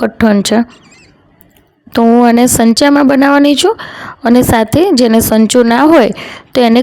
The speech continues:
કઈ રીતે બનાવવું એ પણ હું આની અંદર શીખવવાની છું. તો વીડિયોને છેલ્લે સુધી જોજો. તો હવે આપણે સંચો લઈશું. તો સેવ પાડવાનો સંચો આ રીતનો હોય જ છે બધાના ઘરે અત્યારે તો. તો જો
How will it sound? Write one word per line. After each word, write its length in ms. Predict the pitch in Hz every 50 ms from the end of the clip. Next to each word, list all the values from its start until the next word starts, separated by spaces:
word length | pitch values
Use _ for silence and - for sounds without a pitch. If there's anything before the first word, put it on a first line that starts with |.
| 262
કઈ 140 | 285 277 294 285
રીતે 200 | 285 277 - 285 269
બનાવવું 280 | 277 277 285 320 370 - - -
એ 20 | 220 -
પણ 140 | 247 240 247
હું 120 | 247 240
આની 180 | 254 240 240 240 233
અંદર 180 | 226 240 240 - -
શીખવવાની 580 | - 226 - - 339 339 311 262 233 226 220 214 -
છું. 180 | 330 440 466 -
તો 120 | - 294 233
વીડિયોને 320 | 233 208 214 226 220 226 220 -
છેલ્લે 200 | - 254 247 269 269 -
સુધી 240 | - 285 247 277 269 254
જોજો. 260 | 285 277 254 302 359 415 - _ _ _ _ _ _ _ _ _ _ _ _ _ _ _ _ _ - - - - - - - - _ _ -
તો 80 | - 240
હવે 120 | 226 226 220
આપણે 180 | 214 220 220 226 - -
સંચો 300 | 247 240 262 254 302 294 285
લઈશું. 380 | 294 294 277 - - - 381 453 - - - - - - - _ _ _
તો 140 | - 233 226 220 - -
સેવ 140 | 247 240 240 247 233
પાડવાનો 320 | 247 233 226 226 233 240 247 240 -
સંચો 340 | 233 226 226 220 - 247 233
આ 80 | 226 226
રીતનો 300 | 233 220 - 254 254 277 311 440 480 _ - - - 262 233
હોય 200 | 247 254 262 277
જ 80 | 254 269 -
છે 80 | 262 233 220
બધાના 360 | 220 208 220 220 220 220 220 208
ઘરે 180 | 214 208 226 226 226
અત્યારે 360 | 220 - 233 220 220 220 240 240 -
તો. 60 | 311 403 415 - _ - _ _ _ _ _ - _ _ _ _ _ _ _ _ _ _ _ _ _ _ _ _ _ _
તો 140 | - 226 214 202
જો 80 | 214